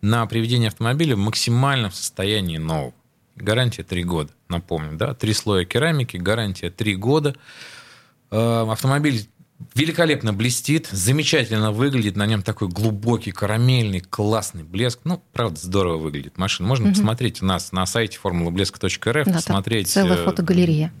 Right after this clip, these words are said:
Speaker 1: ну да,
Speaker 2: Мгм.
Speaker 1: галерея, либо подписаться и зайти в наш Instagram, точно так же посмотреть. Ну, а тот, кто зашёл, посмотрел и, м, принял решение, что это стоит сделать,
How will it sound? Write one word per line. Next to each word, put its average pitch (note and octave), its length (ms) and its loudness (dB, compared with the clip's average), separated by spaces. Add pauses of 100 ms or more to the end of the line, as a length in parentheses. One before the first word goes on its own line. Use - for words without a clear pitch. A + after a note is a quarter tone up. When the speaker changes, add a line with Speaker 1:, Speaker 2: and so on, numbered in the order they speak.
Speaker 1:
ну C3 220 2
да, A2 320 2
Speaker 2:
Мгм. F#2 80 0
Speaker 1:
галерея, G#2+ 420 0
либо E2+ 220 -6
подписаться - 680 -4
и E2 180 -6
зайти F#2 420 -2
в E2+ 120 -4
наш E2+ 220 -2
Instagram, A#2+ 480 -2
точно G2+ 240 -10
так G2+ 160 -2
же F#2 100 -6 (460)
посмотреть. G#2 640 -2 (640)
Ну, C3+ 280 4
а C3 60 2
тот, C#3 220 -2
кто - 160 0
зашёл, C3 380 0
посмотрел B2 840 0
и, A2 380 2 (480)
м, G2+ 480 -2
принял A#2+ 300 2
решение, A#2+ 480 2
что G2+ 560 0 (120)
это - 200 -2
стоит E3+ 500 4
сделать, F#2 640 -2